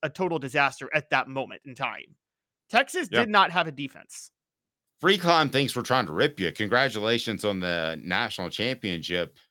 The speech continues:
Speaker 2: One game, I thought he didn't play particularly well, uh, but that, that was Michigan's doing, in, in my opinion.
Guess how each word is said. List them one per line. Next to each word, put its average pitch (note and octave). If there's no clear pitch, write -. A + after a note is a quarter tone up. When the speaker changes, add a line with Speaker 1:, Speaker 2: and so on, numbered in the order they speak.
Speaker 2:
One B2
game, G#2+
I F#2+
thought G2+
he G2
didn't F#2+
play F#2
particularly D#2+
well, E2+
uh, F2+
but G2
that, G2
that D#2
was G2
Michigan's E2+
doing, D#2+
in, D2+
in E2
my G2
opinion. D#2+